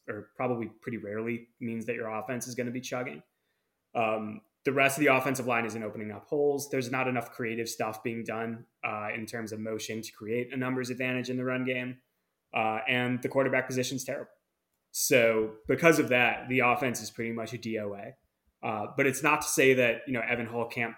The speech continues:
pop off an eighty-yard touchdown run on Saturday. Wouldn't surprise me at all.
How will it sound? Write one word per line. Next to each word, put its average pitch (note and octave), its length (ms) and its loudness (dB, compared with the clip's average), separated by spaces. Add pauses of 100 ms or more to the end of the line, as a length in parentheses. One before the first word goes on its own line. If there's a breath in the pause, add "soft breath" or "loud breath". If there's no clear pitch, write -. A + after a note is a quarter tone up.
(140)
pop A2 240 -2
off A2 240 -2
an A2 80 -6
eighty-yard G#2 400 -8
touchdown G#2 400 -12
run - 380 -18
on A#2 120 -10
Saturday. A2 360 -10 (120)
Wouldn't C3 200 2
surprise A#2 260 -2
me G#2 60 -8
at G2 60 -12
all. - 200 -18